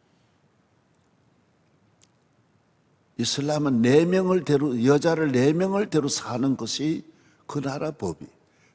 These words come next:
다 지금도 천차만별. 의의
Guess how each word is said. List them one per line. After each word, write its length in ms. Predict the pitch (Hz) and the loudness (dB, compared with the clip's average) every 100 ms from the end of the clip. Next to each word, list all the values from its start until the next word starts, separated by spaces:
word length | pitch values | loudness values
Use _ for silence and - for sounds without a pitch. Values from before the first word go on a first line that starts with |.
| _ | _
다 480 | - - 117 147 175 - - | -18 -14 -12 -12 -12 -14 -8
지금도 600 | 175 160 180 160 151 - | -6 -6 -8 -6 -8 -8
천차만별. 1160 | - 190 - - - - 151 131 87 82 - _ _ _ _ _ _ _ _ _ _ - | -8 -6 -8 -8 -4 -4 -4 -6 -8 -12 -16 _ _ _ _ _ _ _ _ _ _ -2
의의 400 | 147 160 147 | 4 6 6